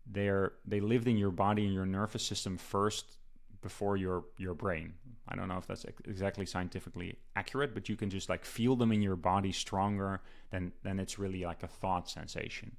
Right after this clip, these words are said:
At least that's how it, how it is for, uh, for me. So what we're trying to manage here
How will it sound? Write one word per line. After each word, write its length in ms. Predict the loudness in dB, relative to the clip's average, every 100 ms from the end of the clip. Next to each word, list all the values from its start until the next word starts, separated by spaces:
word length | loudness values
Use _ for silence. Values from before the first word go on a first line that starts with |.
| -10
At 80 | -8
least 180 | -6 -6
that's 200 | -8 -4
how 160 | -2
it, 100 | -4 -6 -10
how 140 | -8 -8
it 60 |
is 80 | -8
for, 320 | -6 -6 -4
uh, 120 | -6 -10
for 200 | -8 -4
me. 160 | -2 -4 -8 -20 -20 -20 -20 -20 -20 -20 -18 -16 -16 -16 -18 -20 -18 -18 0
So 100 | 8
what 120 | 10 12
we're 100 | 10
trying 400 | 12 12 12 12
to 80 |
manage 380 | 10 10 10 8
here 400 | 8 6 6 4